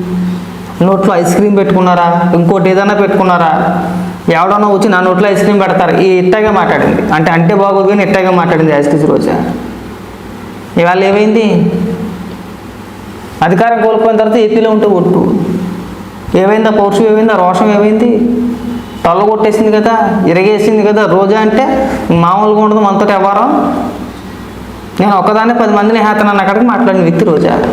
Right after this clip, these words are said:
ఆ మాట్లాడింది, అలాగే మాట్లాడింది. నేనేం నా సొంత డైలాగులు కాదు ఇవి. కాకపోతే రోజా మంత్రిగా ఉన్నప్పుడు ఒకసారి వెనక్కి వెళ్ళి ఆవిడ వీడియోలు చూడ-, చూడండి, మీకు అర్థమైపోద్ది. సేమ్ అదే విధానంలో మాట్లాడింది. "నేను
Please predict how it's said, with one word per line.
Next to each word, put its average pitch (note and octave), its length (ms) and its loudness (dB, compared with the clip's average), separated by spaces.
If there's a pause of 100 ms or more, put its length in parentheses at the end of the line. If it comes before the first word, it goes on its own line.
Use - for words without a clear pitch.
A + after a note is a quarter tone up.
(520)
ఆ - 20 0
మాట్లాడింది, G#3+ 500 0
అలాగే A3 220 0
మాట్లాడింది. D#3 500 0
నేనేం F3+ 300 2
నా F#3+ 80 2
సొంత F#3 240 2
డైలాగులు A3 320 2
కాదు D3+ 200 2
ఇవి. D3 300 0 (880)
కాకపోతే F#3 200 2
రోజా G#3 260 2
మంత్రిగా G#3 380 2
ఉన్నప్పుడు G#3 420 2
ఒకసారి F#3+ 420 2
వెనక్కి F#3 260 0
వెళ్ళి G#3 140 2
ఆవిడ F3+ 120 0
వీడియోలు F#3+ 260 2
చూడ-, F#3 320 2
చూడండి, G3+ 180 2
మీకు E3+ 120 2
అర్థమైపోద్ది. D3+ 520 0 (720)
సేమ్ G#3 320 2
అదే G3+ 240 0
విధానంలో G#3 400 2
మాట్లాడింది. E3+ 580 0 (1040)
"నేను F#3+ 120 0